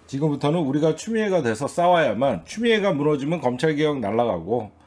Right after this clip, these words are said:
결국은 문재인 정부 위기로 가는 거 우리가 여러분들 잘 알고 있죠? 우리가 추미애다.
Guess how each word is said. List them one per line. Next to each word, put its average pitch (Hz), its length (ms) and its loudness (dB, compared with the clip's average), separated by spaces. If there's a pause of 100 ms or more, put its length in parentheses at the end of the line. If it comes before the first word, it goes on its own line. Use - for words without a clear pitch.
(220)
결국은 156 440 2
문재인 160 380 0
정부 160 340 -2
위기로 202 300 0
가는 156 260 0
거 165 360 0
우리가 117 300 -2
여러분들 117 680 -4
잘 110 180 -4
알고 107 220 -2
있죠? 135 260 -8 (1000)
우리가 175 600 2
추미애다. 165 580 -2